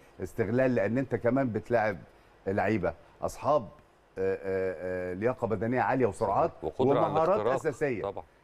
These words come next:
Speaker 1: يعني بيعملوا الفرق، عندهم لعيبة بتقدر، آه، آه، ترقص وتروح، فلازم يبقى اللعيبة قريبة من بعض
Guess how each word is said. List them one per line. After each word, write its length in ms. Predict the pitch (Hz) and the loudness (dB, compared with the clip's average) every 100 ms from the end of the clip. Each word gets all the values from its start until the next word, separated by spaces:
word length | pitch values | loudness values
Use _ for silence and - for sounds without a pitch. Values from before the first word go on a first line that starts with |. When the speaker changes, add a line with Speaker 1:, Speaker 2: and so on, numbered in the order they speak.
| - | -8
Speaker 1:
يعني 320 | 98 98 110 | -4 -2 0
بيعملوا 440 | 107 117 131 151 | 2 2 4 4
الفرق، 320 | 139 - 113 98 | 2 2 2 2
عندهم 340 | 107 135 139 | 0 0 0
لعيبة 260 | 113 139 131 | 2 2 0
بتقدر، 400 | - 151 127 135 | 0 0 2 0
آه، 60 | - - - - | -4 -20 -20 -4
آه، 460 | 101 104 92 101 104 | 0 0 0 0 0
ترقص 560 | 107 143 - 123 - - | 0 0 0 -6 -10 -6
وتروح، 380 | 120 - 120 - | -6 -2 -2 -2
فلازم 500 | 98 120 131 160 151 - - | 0 0 2 -2 -4 -12 -10
يبقى 460 | 92 107 - 104 - | -2 -2 2 -2 0
اللعيبة 320 | 104 104 123 | 0 2 2
قريبة 340 | 110 110 120 123 | 2 2 2 2
من 220 | 110 104 | 0 0
بعض 280 | 107 143 | 0 0